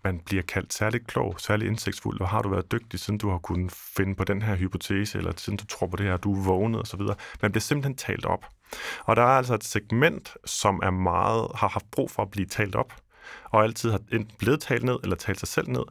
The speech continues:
har set sig selv som statist i verden og i livet, øh, som nu får noget, der minder om en hovedrolle, eller i hvert fald kommer med på rollelisten, hvis man kan sige det sådan, ved at være dygtig til et eller andet. Øhm, så, så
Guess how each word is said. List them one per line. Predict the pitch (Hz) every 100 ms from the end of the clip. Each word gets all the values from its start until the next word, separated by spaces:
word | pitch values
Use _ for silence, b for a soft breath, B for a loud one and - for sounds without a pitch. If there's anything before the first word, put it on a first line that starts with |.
| B B
har | -
set | - 135
sig | -
selv | 120 104
som | 98 95
statist | - 92 - 131 - - -
i | 92 85
verden | 92 80 87 - 87
og | 80
i |
livet, | 85 110 95 80 B B B B B B -
øh, | 101 95
som | - 101
nu | 117
får | - 120 98
noget, | 101 101
der | 107
minder | 95 104
om | 107
en | 82
hovedrolle, | 98 110 107 82 82 87
eller | 82 85
i |
hvert | 92 104
fald | -
kommer | - 90 87
med | 98
på | 101
rollelisten, | 90 92 107 82 - - 90
hvis | -
man | 92
kan | 95
sige | - 113
det |
sådan, | 104 101 92
ved | 95
at |
være | 92 - -
dygtig | 170 - -
til | - -
et |
eller | - -
andet. | 90 95 - B B B B B B B -
Øhm, | 107 90 85
så, | - 120 -
så | - 117